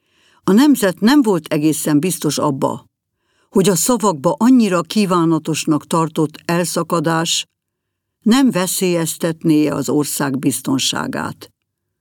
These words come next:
illetve a Napóleon mellé szegődés nem csöbörből vödörbe esést jelentene.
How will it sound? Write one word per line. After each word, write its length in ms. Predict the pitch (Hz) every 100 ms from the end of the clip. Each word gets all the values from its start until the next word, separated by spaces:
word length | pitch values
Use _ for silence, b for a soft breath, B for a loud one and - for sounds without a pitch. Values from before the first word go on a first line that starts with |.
| _ _ _ _ _ -
illetve 640 | 226 233 202 - 185 196
a 160 | -
Napóleon 720 | 170 202 254 214 190 170 160 151
mellé 420 | 170 175 175 170
szegődés 1000 | 165 185 156 165 170 160 185 190 - - _ -
nem 300 | 226 220 -
csöbörből 680 | 214 185 175 156 143 165
vödörbe 580 | 143 170 147 143 127 135
esést 400 | 139 - - -
jelentene. 720 | 147 139 - 123 - 123 156